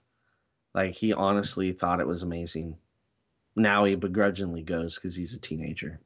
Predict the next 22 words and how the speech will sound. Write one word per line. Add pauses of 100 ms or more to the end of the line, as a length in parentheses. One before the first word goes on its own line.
(160)
Anybody, (580)
anybody
wants
a
teenage
boy,
you
can
come
and
have
him.
Just (500)
please
ask.
All
right,
last
attraction,
the
newest
attraction,